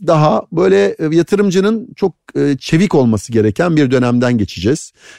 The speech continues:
Yani sorunun en baştaki ve en sondaki sorunun yanıtı, e, enflasyonist davranışın arttığı, e, insanların bir oradan oraya zıplamak zorunda kaldığı dönemden geçeceğiz.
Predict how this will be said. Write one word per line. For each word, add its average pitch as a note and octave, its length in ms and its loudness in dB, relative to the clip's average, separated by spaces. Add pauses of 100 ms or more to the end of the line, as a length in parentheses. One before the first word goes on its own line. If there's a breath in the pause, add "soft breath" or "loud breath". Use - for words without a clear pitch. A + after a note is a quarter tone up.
(120)
Yani G#2+ 200 0
sorunun B2 500 2
en D3+ 180 0
baştaki B2 400 -2
ve B2 100 0
en C#3 140 2
sondaki A#2+ 400 -2
sorunun A#2+ 280 0
yanıtı, C#3+ 520 2 (400 loud breath)
e, D3 40 4
enflasyonist F3 960 0
davranışın C#3+ 680 0
arttığı, C3 640 0 (360 loud breath)
e, B2+ 80 0
insanların D#3+ 680 0
bir E3 120 0
oradan D3+ 440 2
oraya D3 260 2
zıplamak C#3+ 500 -2
zorunda B2+ 420 2
kaldığı A#2 640 -2
dönemden C3+ 480 0
geçeceğiz. D#3 320 -2